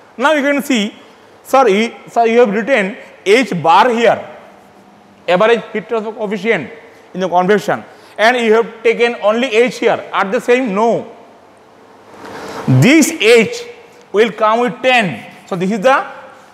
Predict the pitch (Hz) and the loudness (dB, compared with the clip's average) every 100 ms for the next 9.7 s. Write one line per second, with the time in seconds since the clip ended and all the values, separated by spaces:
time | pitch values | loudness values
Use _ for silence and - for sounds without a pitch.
0 | _ _ _ - 190 202 233 - 202 233 | _ _ _ -10 -4 0 0 0 0 2
1 | 247 247 208 240 247 233 247 240 202 127 | 2 0 0 0 -2 -2 -2 0 -2 -4
2 | 90 - - - - - 226 233 247 190 | -12 -20 -20 -20 -20 -4 0 0 -2 -2
3 | 220 226 220 - - - - 220 240 240 | 0 0 -4 -12 -20 -20 -4 2 2 2
4 | - 208 202 - - - - 233 220 - | 0 0 0 -4 -20 -10 0 2 0 -4
5 | - - 226 262 254 208 240 - 202 160 | -10 -2 0 0 0 0 0 -2 0 0
6 | - - - - - 160 247 233 214 220 | -2 -12 -20 -20 -16 -8 -6 -4 -2 2
7 | 226 226 220 262 359 - - - 151 156 | 2 0 0 2 0 -4 -18 -18 -8 -2
8 | 180 226 262 233 220 226 226 226 180 170 | 0 0 -2 -2 -6 0 2 2 0 -6
9 | 208 214 220 214 208 262 156 | -6 -4 2 2 2 0 -2